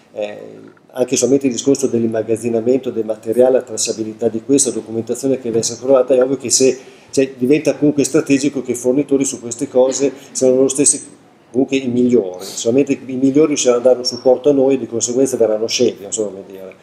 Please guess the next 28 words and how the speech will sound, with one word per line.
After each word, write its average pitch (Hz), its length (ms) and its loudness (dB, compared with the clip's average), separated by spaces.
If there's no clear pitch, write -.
perché 107 180 -8
altrimenti 131 680 0
se - 140 -4
ogni 117 100 2
volta 131 240 4
uno 131 80 2
deve 117 160 -4
stare 127 200 4
a - 20 -10
domandare, 123 720 0
"dammi 139 240 2
certificato", 135 840 -2
dai, 123 120 4
<laughs> - 20 -
cioè, - 140 -4
uno 123 320 0
ne 110 100 -12
sceglie 107 280 -4
un 120 100 0
altro, 123 300 -2
perché 117 260 -4
diventa 139 380 0
veramente 123 380 2
un 113 60 -8
dispendio 123 340 -2
di 117 100 -4
energie 123 480 0
enorme. 92 540 -6